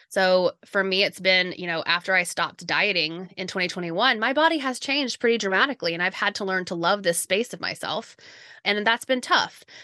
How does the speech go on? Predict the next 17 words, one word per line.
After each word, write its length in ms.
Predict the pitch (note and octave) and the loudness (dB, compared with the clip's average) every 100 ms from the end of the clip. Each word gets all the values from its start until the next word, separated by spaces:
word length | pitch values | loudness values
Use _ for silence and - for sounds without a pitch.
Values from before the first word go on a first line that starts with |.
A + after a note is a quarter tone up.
| - | -6
But 160 | - A3+ | 2 6
like 160 | G3+ G#3 | 4 4
I 80 | |
said, 380 | A3+ - A#3+ D#3 _ _ | 0 2 0 -2 _ _
noticing, 540 | G#3 G#3 A3 - A3 G#3 | 2 4 4 2 0 0
okay, 560 | - C#4 A3 F#3 G#3+ B3+ _ _ _ _ _ | 0 0 2 2 2 -4 _ _ _ _ _
how 100 | A3+ | -2
soft 640 | A3 - G3+ A#3+ B3 - - | -2 -2 2 2 2 -6 -6
it 100 | G3 | -2
is. 300 | F#3+ F3+ F3 | -2 -2 -4
The 100 | G3+ | -6
skin 320 | - A3 A3+ | -4 -4 -4
feels 220 | A3+ A3 | -4 -4
so 180 | - A3 | -2 -4
nice, 720 | G#3 F3+ A#3 G#3 D#3+ - - | -4 -4 -2 -2 -2 -6 -4
right? 420 | F#3+ G#3+ C4 - - - - - - | 0 2 0 -4 -14 -16 -18 -12 -2
And 260 | A3 G3+ | -2 -2